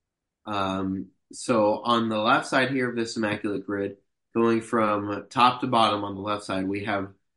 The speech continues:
the Miami Marlins, the Atlanta Braves, and a player with a thirty-plus stolen base season.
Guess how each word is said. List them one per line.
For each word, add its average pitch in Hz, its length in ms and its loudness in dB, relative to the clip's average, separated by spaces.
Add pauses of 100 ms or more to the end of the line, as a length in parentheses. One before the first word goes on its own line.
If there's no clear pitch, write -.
(140)
the 95 60 -10
Miami 104 420 -2
Marlins, 104 800 -2 (640)
the 98 80 -6
Atlanta 107 340 2
Braves, 107 640 2 (540)
and 101 120 -4
a 95 60 -2
player 113 380 2
with 110 160 0
a 98 120 -2
thirty-plus 117 960 0
stolen 107 420 -2
base 98 300 -4
season. 95 400 -2